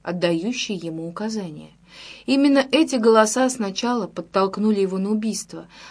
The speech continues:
а затем на то, чтобы в суде признать себя виновным. Тем же путем Чемпин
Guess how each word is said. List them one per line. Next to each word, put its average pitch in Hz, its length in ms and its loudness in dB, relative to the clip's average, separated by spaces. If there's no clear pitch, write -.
а 190 100 -2
затем 262 320 0
на 320 140 0
то, 294 220 -2
чтобы 226 280 -2
в 214 60 -2
суде 208 340 -2
признать 226 480 -4
себя 196 240 -4
виновным. 165 640 -10
Тем 190 200 -2
же 185 100 -4
путем 214 500 -2
Чемпин 226 480 -2